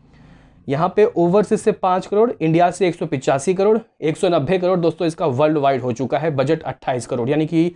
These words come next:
ब्लॉकबस्टर। अभी बात करते हैं दोस्तों on day thirteen, सेकंड वेडनेसडे के दिन ये कितना दोस्तों कल करती हुई दिखाई देगी।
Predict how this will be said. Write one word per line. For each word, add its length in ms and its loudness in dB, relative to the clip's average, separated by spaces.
ब्लॉकबस्टर। 880 -2
अभी 160 2
बात 240 4
करते 260 0
हैं 140 0
दोस्तों 320 -2
on 480 0
day 580 2
thirteen, 720 0
सेकंड 500 -2
वेडनेसडे 560 0
के 140 0
दिन 160 0
ये 120 2
कितना 400 -6
दोस्तों 300 -2
कल 220 0
करती 300 -4
हुई 140 0
दिखाई 300 -2
देगी। 300 0